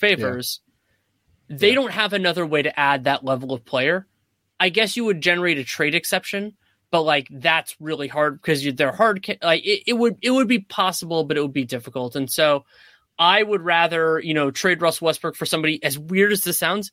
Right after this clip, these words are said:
Speaker 2: making more money just because it makes the roster make more sense.
Speaker 1: I really like the Richaun Holmes idea. I'm skeptical that Sacramento would give him a, would just, like, give him away.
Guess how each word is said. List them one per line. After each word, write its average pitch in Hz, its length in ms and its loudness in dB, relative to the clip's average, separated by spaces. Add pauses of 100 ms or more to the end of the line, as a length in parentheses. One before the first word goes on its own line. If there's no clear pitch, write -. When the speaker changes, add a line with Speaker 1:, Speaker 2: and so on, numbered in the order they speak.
(120)
Speaker 2:
making 160 400 0
more 151 180 2
money 143 340 2
just 139 220 -4
because 143 240 -2
it 147 80 -6
makes 143 260 -2
the 139 160 -4
roster 135 360 -2
make 120 180 -8
more - 120 -18
sense. - 320 -18 (1300)
Speaker 1:
I 180 140 8
really 220 400 10
like 160 300 6
the 156 80 2
Richaun 139 420 4
Holmes 135 260 4
idea. 160 360 6
I'm 165 160 4
skeptical 196 560 4
that 165 260 2 (220)
Sacramento 139 1300 2
would 131 360 -2
give 139 180 2
him 131 220 2
a, 113 120 -2 (100)
would 139 220 4
just, 135 180 0
like, 113 180 0
give 127 160 -2
him 151 180 2
away. 185 240 4